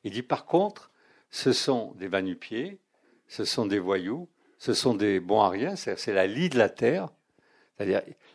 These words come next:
ils ne trouvent pas que le fait d'avoir une religion pour la lie de la terre, c'est nécessaire et utile pour les abandonnés, euh, de l'humanité. Et il dit, ils se sont embarqués dans quelque chose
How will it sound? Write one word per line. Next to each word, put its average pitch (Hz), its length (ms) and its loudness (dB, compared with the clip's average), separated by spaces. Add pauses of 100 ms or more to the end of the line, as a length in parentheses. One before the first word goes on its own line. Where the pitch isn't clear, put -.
(160)
ils 120 120 -2
ne 127 100 6
trouvent - 360 -4
pas 160 160 10
que 151 160 0
le 98 120 4
fait 156 340 2
d'avoir 117 420 4
une 107 100 -4
religion 107 460 0
pour 113 140 -2
la 95 100 0
lie 104 160 -6
de 101 80 -14
la 95 80 -2
terre, 95 400 -6 (440)
c'est - 180 -4
nécessaire 110 680 0
et 92 100 2
utile 185 440 -8 (340)
pour 98 120 -8
les 92 140 -4
abandonnés, 90 680 -10 (560)
euh, 101 200 -16 (500)
de 98 80 2
l'humanité. 101 800 2 (420)
Et 170 420 4 (880)
il 113 180 -4
dit, 190 380 6
ils 120 160 4
se 170 160 8
sont 156 300 6
embarqués 156 640 4 (320)
dans 107 140 -6
quelque 131 340 2
chose 175 500 2